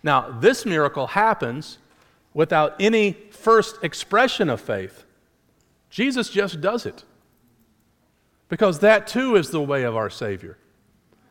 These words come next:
Nobody asked Jesus to do this. <laughs> He just does it. It's not like the centurion who requested Jesus' help. And Jesus blesses us immensely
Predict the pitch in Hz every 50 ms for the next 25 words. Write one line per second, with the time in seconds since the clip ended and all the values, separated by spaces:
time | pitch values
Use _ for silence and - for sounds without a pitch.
0 | _ _ - 180 233 254 302 302 254 233 277 311 277 - - 262 190 160 131 120
1 | 110 - 160 127 120 107 92 92 85 - - - - _ _ _ _ _ _ _
2 | _ _ - - 269 - - 254 - - - - _ _ _ _ _ _ _ -
3 | 240 240 233 202 240 240 196 196 190 233 262 262 - 135 - 143 147 - 208 240
4 | 269 247 240 - 214 190 170 190 180 165 - 220 247 240 190 175 160 - - -
5 | - _ - 208 208 196 180 - 226 247 254 240 - - 180 135 135 - - 123
6 | 143 135 120 113 107 - 110 101 - 113 95 82 - _ - _ _ _ _ _
7 | _ _ _ _ _ _ _ _ _ _ _ _ _ _ _ _ _ _ _ -
8 | 147 143 131 - 175 214 233 214 220 - - 139 160 175 165 - - 135 139 147
9 | 147 139 123 - - - - _ _ _ _ _ _ _ _ _ _ _ - 143
10 | 135 139 151 156 151 - - - 90 -